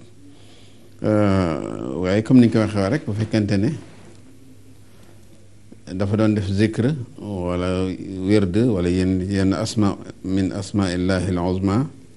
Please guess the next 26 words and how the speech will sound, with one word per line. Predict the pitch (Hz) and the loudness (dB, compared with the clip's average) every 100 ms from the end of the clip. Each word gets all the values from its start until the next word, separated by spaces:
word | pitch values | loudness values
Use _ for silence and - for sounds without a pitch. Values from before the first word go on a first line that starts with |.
| - - - - - - - - - - | -20 -20 -20 -20 -20 -20 -20 -20 -16 -4
mën | 110 | 2
na | 117 | 2
ko | 131 123 | 2 2
jural | 107 98 | 4 2
it, | 117 - | 0 -4
wax | - 104 98 | -10 -6 -2
dëgg | 101 | 0
yàlla, | 98 92 87 98 104 - - | 2 2 0 -2 -6 -10 -10
ubbeeku | 107 101 98 - | -4 0 0 -2
bu | 87 87 | -2 2
yaatu | 92 98 - 90 - - - | 4 2 0 -8 -10 -14 -12
ci | - | -2
wàll | 101 85 78 | 0 0 -2
googu. | 80 - - - - - - - - - - - - - - | -8 -14 -18 -20 -20 -20 -20 -20 -20 -20 -20 -20 -20 -20 -4
Euh, | 120 127 | 0 2
beneen | 127 170 160 | 6 8 8
bi | 120 151 165 | 8 8 8
neen | 131 113 120 | 8 6 4
dafa | 117 107 | 4 2
gént, | 104 98 98 | 4 2 4
euh, | 156 139 - - 57 53 53 57 - - | 2 2 -6 -14 -12 -10 -10 -12 -14 -8
naat | 110 113 107 101 - - - | 2 4 4 2 -4 -20 -20
ci | - 98 | -10 0
benn | 104 98 90 | 2 2 0
tool. | 92 76 71 - - - - - - - - - - - - - - - - - - | 0 -2 -6 -16 -20 -20 -20 -20 -20 -20 -20 -20 -20 -20 -20 -20 -20 -20 -20 -20 2
Naat | 120 135 151 | 6 8 6